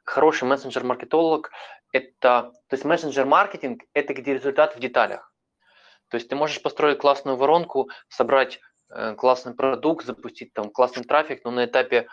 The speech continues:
э, на этапе у тебя входа в воронку где-то там, не знаю, неправильно что-то сделали,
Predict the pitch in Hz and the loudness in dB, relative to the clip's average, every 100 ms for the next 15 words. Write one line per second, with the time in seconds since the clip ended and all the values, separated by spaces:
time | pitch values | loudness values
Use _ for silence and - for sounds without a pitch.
0 | - _ _ 104 104 104 101 101 101 98 | -20 _ _ -8 -4 -2 -2 -2 -4 -6
1 | 76 104 110 110 123 123 107 104 110 107 | -12 -10 -10 -2 -2 -2 -8 -4 -2 0
2 | - 120 110 117 135 147 - 107 110 110 | -2 -2 0 2 2 2 -4 -6 -4 -4
3 | 107 107 107 101 98 _ _ _ _ 117 | -6 -6 -4 -4 -6 _ _ _ _ -8
4 | 117 127 123 110 107 - 107 104 117 127 | 0 2 4 2 -2 -8 -14 -8 2 2
5 | 131 110 | 2 0